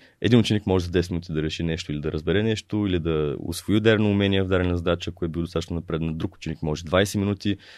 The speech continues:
трети четиридесет минути може да му отнеме. Но така или иначе, платформи като Khan Academy, ам, то не знам колко други има такива, които изобщо биха предложили такъв набор от автоматично събирана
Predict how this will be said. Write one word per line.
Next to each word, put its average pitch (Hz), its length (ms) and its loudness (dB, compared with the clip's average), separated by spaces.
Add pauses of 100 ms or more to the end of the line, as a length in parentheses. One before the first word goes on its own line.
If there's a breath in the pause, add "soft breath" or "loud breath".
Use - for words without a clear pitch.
(220 loud breath)
трети 90 260 0
четиридесет - 380 -2
минути 101 240 -2
може 87 160 2
да 90 60 -2
му 87 60 2
отнеме. 85 320 0 (320 loud breath)
Но 90 80 -2
така 117 220 4
или 123 80 6
иначе, 127 340 4
платформи 113 460 0
като - 180 -16
Khan 107 260 0
Academy, 110 520 2 (140)
ам, 90 480 0 (1000)
то 92 160 -2
не 90 180 0
знам 95 240 4
колко 92 260 0
други 85 240 0
има 80 140 0
такива, 78 260 -6
които 78 500 -2
изобщо 82 380 -4
биха 80 180 -6
предложили 76 480 -6
такъв - 300 -10
набор 76 300 0
от - 260 -8
автоматично 78 460 -6
събирана 69 580 -6